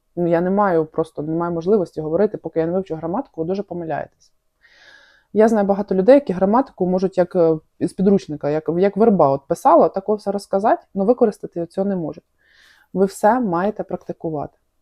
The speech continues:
І найкраща практика — це говоріння ротом. Ви можете написати сто п'ятдесят мільйонів тисяч речень, але це не буде мати ніякого сенсу, якщо ви це ні разу не сказали.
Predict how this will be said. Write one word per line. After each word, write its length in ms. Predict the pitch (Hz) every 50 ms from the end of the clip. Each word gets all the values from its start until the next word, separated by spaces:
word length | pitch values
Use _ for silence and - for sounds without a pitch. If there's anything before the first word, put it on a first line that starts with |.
| _ _ _ _ _ _
І 100 | - 220
найкраща 680 | 220 226 226 233 - 208 226 226 196 190 - - - 170
практика — 580 | - - 190 220 247 - - 196 - - 165 -
це 200 | - 190 190 - -
говоріння 600 | 156 151 165 160 165 160 185 202 226 214 190 160
ротом. 380 | 151 156 151 151 - - 165 170 _ _ _ _ _ _ _ _
Ви 80 | 196 208
можете 280 | 220 226 233 - 196
написати 480 | 190 190 190 - - 208 202 196 170 170
сто 180 | - - - -
п'ятдесят 380 | - - 185 - - 180 -
мільйонів 420 | 180 175 175 180 185 180 175 170 - _ _
тисяч 340 | - 185 - - 151 - -
речень, 420 | 147 147 143 147 - - - - - _ _ _ _
але 140 | 180 180 175
це 180 | 175 - 180 180
не 120 | 180 180
буде 220 | 170 175 170 165 170
мати 420 | 165 160 160 165 156 156 - 156
ніякого 340 | 156 156 151 151 - 151 143
сенсу, 360 | - 160 190 254 262 - 160
якщо 260 | 160 - - - 175
ви 100 | 165 156
це 160 | 151 - 160
ні 140 | 160 160 170
разу 240 | 180 180 202 202 190
не 120 | 175 160
сказали. 440 | - _ - 170 165 156 139 143 -